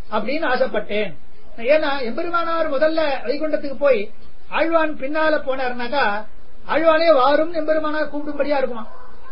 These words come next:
ஆனா அப்படி இருக்க கூடாது. சிஷ்யன் தான் ஒரு ஆச்சாரனை, "ஆழ்வா, திருமாளிக்கு வரணும், மேல உள்ள வரணும்னு கூப்பிடணுமா.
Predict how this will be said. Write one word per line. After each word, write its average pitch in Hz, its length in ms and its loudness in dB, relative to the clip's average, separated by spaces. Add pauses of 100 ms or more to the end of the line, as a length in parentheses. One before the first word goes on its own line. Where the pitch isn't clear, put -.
(280)
ஆனா 285 120 0
அப்படி 302 180 2
இருக்க 311 180 -2
கூடாது. 254 300 -2 (400)
சிஷ்யன் 302 340 0
தான் 339 160 0
ஒரு 302 160 2
ஆச்சாரனை, 269 460 0
"ஆழ்வா, 240 340 0 (180)
திருமாளிக்கு 226 520 0
வரணும், 208 280 -4 (420)
மேல 226 400 -2 (280)
உள்ள 262 280 0
வரணும்னு 285 280 -2
கூப்பிடணுமா. 262 420 -2